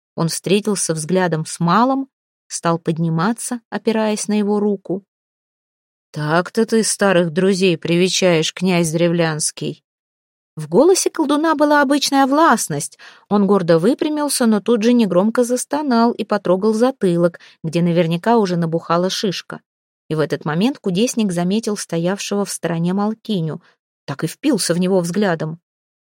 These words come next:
"Что ж, теперь мне ясно, какой змей натравливает князя на хранителей его земли". Его рука быстро коснулась амулетов на груди, когда Малкиня вдруг спокойно произнёс:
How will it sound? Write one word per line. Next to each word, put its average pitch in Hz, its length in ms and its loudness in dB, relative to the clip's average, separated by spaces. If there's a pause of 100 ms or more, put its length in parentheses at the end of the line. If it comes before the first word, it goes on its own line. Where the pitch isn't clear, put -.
(340)
"Что - 480 0
ж, - 160 -4
теперь 226 340 2
мне 240 240 2
ясно, 220 440 2
какой 294 320 2
змей 185 520 0 (440)
натравливает 170 960 2
князя 214 680 0 (400)
на 190 160 0
хранителей 202 800 2
его 180 320 0
земли". 170 760 -2 (640)
Его 160 260 4
рука 180 260 2
быстро 185 300 -2
коснулась 175 540 -2
амулетов 196 520 0
на 170 100 -4
груди, 170 400 -2
когда 156 340 -6
Малкиня 202 500 -4
вдруг 240 260 -2
спокойно 214 500 -2
произнёс: 214 720 -4